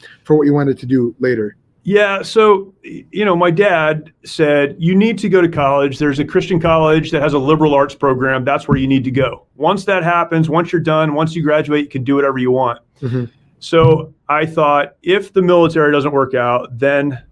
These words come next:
Speaker 2: law enforcement makes the most sense for me. That's why
Speaker 1: Okay.
Speaker 2: I studied criminal justice. Um, but there's,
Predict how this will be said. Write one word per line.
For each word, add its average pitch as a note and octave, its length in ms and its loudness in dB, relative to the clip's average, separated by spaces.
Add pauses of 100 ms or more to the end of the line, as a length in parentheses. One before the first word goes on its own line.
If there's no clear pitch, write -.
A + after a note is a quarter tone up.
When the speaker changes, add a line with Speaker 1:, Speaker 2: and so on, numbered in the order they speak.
(400)
Speaker 2:
law D3 220 2
enforcement C3+ 540 -2
makes C3+ 220 -6
the C3 100 -6
most B2 260 0
sense B2 200 -8
for A#2+ 140 -8
me. A#2+ 220 -2
That's B2 240 -4
why D#3+ 100 2
Speaker 1:
Okay. D#3 100 0
Speaker 2:
I C#3+ 40 0
studied - 300 -6
criminal C3+ 260 -2
justice. C3 480 -2 (460)
Um, D#3 440 2 (720)
but F#3+ 220 2
there's, A3 440 0